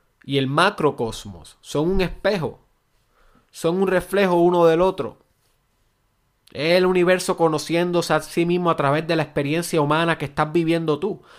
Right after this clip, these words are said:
Ahora mismo el universo se está conociendo a sí mismo a través de lo que tú estás escuchando y a través de lo que yo estoy pensando y a través de la conversación que estamos teniendo. Pero ya esos son temas de desarrollo espiritual.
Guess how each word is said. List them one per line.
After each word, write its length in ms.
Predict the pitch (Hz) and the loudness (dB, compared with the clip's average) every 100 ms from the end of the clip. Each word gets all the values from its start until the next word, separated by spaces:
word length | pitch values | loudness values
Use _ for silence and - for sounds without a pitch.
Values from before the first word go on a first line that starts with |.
| - | -12
Ahora 200 | - 175 | 2 4
mismo 300 | 202 220 208 | 4 4 4
el 280 | 190 175 170 | 4 2 2
universo 520 | 165 165 175 202 208 | 4 2 4 2 0
se 100 | 202 | -6
está 220 | 175 - 185 | -4 -2 0
conociendo 460 | 190 180 190 185 | -2 -2 -2 0
a 60 | 175 | -2
sí 140 | 185 | 0
mismo 320 | 180 196 180 | 0 0 2
a 80 | 147 | 0
través 300 | 147 139 165 | 2 0 2
de 80 | 165 | 2
lo 120 | 165 | 0
que 100 | 143 | 0
tú 80 | 143 | -6
estás 220 | - 175 | -4 -2
escuchando 600 | 160 165 - 170 170 120 - - - | -2 -6 -2 -2 -2 -6 -10 -20 -4
y 60 | |
a 80 | 139 | -2
través 220 | 135 147 | 2 0
de 80 | 156 | 2
lo 100 | 151 | 0
que 140 | 147 147 | 0 -2
yo 80 | |
estoy 160 | 151 156 | -2 -4
pensando 560 | 147 143 165 143 113 - - - | -4 -2 -2 -2 -4 -10 -18 -4
y 60 | 139 | -4
a 60 | |
través 280 | 139 131 147 | 0 0 0
de 80 | 156 | 2
la 160 | 151 143 | 0 0
conversación 480 | 143 135 135 160 | 0 -2 -2 -4
que 80 | 156 | -4
estamos 320 | 147 160 160 | -2 0 0
teniendo. 500 | 160 156 202 214 131 - _ _ _ _ _ _ _ _ _ _ _ _ _ _ _ _ _ _ _ _ _ _ _ _ _ _ - - _ | -2 -2 -2 -2 -8 -14 _ _ _ _ _ _ _ _ _ _ _ _ _ _ _ _ _ _ _ _ _ _ _ _ _ _ -20 -20 _
Pero 200 | 160 165 | 0 2
ya 140 | 175 | 4
esos 200 | 220 233 | 2 0
son 320 | - 214 208 208 | 2 2 2 2
temas 480 | 214 214 190 - - | 4 4 2 -2 -8
de 140 | 143 | -2
desarrollo 420 | 147 143 143 165 185 | 0 0 0 2 0
espiritual. 760 | - 165 127 147 196 180 - | 0 -4 -4 -6 -6 -8 -12